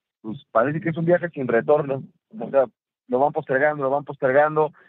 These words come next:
Y, y creo que vamos a seguir por un, un rato largo así en, en el fútbol mexicano. Oye, ya para despedirnos, ahí vas a tener a, a tu ciudad natal, Londres, con el The Best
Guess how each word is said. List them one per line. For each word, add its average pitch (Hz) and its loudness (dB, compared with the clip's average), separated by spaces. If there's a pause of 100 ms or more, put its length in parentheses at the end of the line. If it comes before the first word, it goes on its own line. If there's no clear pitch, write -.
(220)
Y, - -16
y - 0
creo 139 0
que 151 -2
vamos 139 0
a 127 -20
seguir 120 -8
por 131 0
un, 135 -6
un 131 -6
rato 139 2
largo 120 2
así 120 -8
en, 101 -6
en 90 -10
el 95 -6
fútbol 117 -4
mexicano. 123 0 (220)
Oye, 170 0
ya 190 6
para 185 0
despedirnos, 180 -2 (220)
ahí 147 0
vas 175 4
a 175 0
tener 156 2
a, 123 2
a - -8
tu 127 0
ciudad 160 2 (160)
natal, 139 -2
Londres, 151 -4 (320)
con 113 -6
el 110 -8
The 120 2
Best 156 2